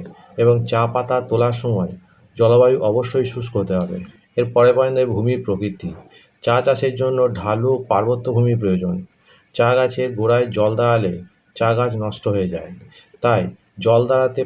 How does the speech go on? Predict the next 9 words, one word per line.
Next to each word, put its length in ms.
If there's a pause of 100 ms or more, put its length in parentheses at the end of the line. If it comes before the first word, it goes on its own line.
পারে 220
না 140 (220)
এরকম 420 (680)
ঢালু 300 (100)
জমি 300 (240)
চা 160 (440)
চাষের 340
জন্য 240
আদর্শ। 380